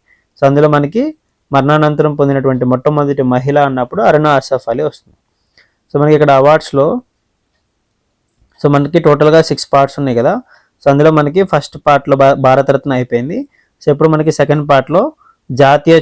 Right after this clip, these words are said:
చలనచిత్ర పురస్కారాలు, దాదాసాహెబ్ ఫాల్కే అవార్డు గురించి చూద్దాం.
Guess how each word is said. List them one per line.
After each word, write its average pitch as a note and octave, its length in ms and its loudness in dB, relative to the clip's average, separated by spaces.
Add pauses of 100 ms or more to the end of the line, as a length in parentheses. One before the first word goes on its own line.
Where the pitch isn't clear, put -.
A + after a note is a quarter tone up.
(120)
చలనచిత్ర D3 400 -2
పురస్కారాలు, C3+ 720 0
దాదాసాహెబ్ C#3 760 2
ఫాల్కే B2 280 0
అవార్డు A#2 180 -2
గురించి C3 280 -6
చూద్దాం. B2 220 -8